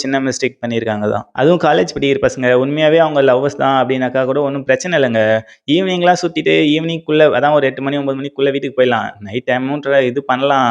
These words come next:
சுத்தலாம், அது சுதந்திர நாடு. நைட்டு பன்னெண்டு மணி, ஒரு மணி கூட சுத்தலாம்னு வச்சுங்களேன். ஆனா, நம்ம நாட்டுல தான் பாதுகாப்பு இல்லையே,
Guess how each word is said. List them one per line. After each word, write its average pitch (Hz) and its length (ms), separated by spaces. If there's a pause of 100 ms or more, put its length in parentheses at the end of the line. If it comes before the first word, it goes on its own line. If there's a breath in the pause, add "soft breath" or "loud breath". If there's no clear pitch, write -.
(100)
சுத்தலாம், 131 380
அது 110 120 (440)
சுதந்திர 120 400
நாடு. 117 200 (340 soft breath)
நைட்டு 113 240
பன்னெண்டு 120 240
மணி, 120 180
ஒரு 117 120
மணி 117 160
கூட 123 160
சுத்தலாம்னு 120 360
வச்சுங்களேன். 117 480
ஆனா, 147 120 (100)
நம்ம 180 180
நாட்டுல 190 240
தான் 185 140
பாதுகாப்பு 190 400
இல்லையே, 123 240